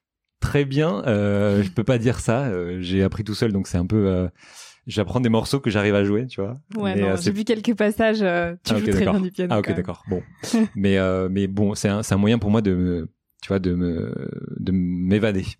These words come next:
Speaker 1: Et en vrai, c'est incroyable à quel point ça marche. Et après, le tr-, le truc, c'est, euh, moi, ce qui est ultra salvateur, mais comme, euh, beaucoup de gens, c'est de retourner à la campagne. Euh,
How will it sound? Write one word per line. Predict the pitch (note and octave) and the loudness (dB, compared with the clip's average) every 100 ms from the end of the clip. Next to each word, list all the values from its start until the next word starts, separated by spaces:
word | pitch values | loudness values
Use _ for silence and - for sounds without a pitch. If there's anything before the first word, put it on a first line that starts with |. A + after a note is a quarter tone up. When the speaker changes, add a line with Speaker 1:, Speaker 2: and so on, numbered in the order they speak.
| - - - | -18 -20 -14
Speaker 1:
Et | - | -4
en | D#2+ | -2
vrai, | E2+ G2 | 0 0
c'est | - - - | -4 -6 -6
incroyable | C3+ C3+ G#2+ E2+ - _ | -2 0 0 -2 -8 _
à | - | -4
quel | F#2 | 0
point | F#2+ | 0
ça | F2+ | 2
marche. | F#2 A2+ - - - | 0 0 -6 -16 -6
Et | G2+ | -2
après, | - | 2
le | A2 | 2
tr-, | G2+ - F2+ | 2 0 2
le | F2 F2 | 2 0
truc, | - A2+ | -2 -4
c'est, | - E2 | -2 -4
euh, | D#2+ D#2+ | -2 -4
moi, | D#2+ F2 | -2 0
ce | F#2+ - | 0 0
qui | E2+ D#2+ | 0 0
est | - - | -2 -2
ultra | G#2 F#2 | 0 0
salvateur, | E2 D#2+ D#2+ G2 | 0 -2 0 2
mais | F2+ | 0
comme, | - D#2+ | 0 0
euh, | D2+ D2 _ - | 0 -6 _ -2
beaucoup | F2+ G2+ | 0 2
de | |
gens, | F2+ G2 _ _ - - - | 0 -2 _ _ -20 -20 -18
c'est | - F2+ | -4 2
de | |
retourner | F2 E2 F2+ F#2 | 2 4 2 4
à | |
la | E2+ | 2
campagne. | E2+ D#2+ E2 - _ _ _ F#2 | 2 -2 -4 -10 _ _ _ -4
Euh, | E2 | -2